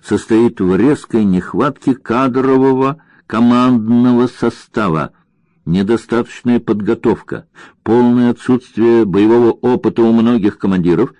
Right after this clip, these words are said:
приводят к бесчисленным неверным решениям на уровне полка и выше, и в совокупности с прочими факторами к развалу фронта,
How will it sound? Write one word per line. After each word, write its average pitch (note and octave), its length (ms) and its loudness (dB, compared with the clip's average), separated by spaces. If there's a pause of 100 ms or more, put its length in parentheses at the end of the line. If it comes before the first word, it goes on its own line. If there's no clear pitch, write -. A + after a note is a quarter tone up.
(340)
приводят A#2+ 600 0
к F#2 60 -10
бесчисленным C#3+ 1200 -2
неверным A2 540 2
решениям C3 580 -2 (200)
на A2+ 160 0
уровне B2 400 2
полка A2+ 420 -2
и B2+ 100 2
выше, B2+ 400 0 (840)
и A2+ 140 0
в A2+ 80 -6
совокупности A#2 1160 -2
с - 180 -20
прочими G#2+ 600 -4
факторами C3+ 680 -4 (240)
к - 80 -6
развалу C3 880 0
фронта, A#2 720 -2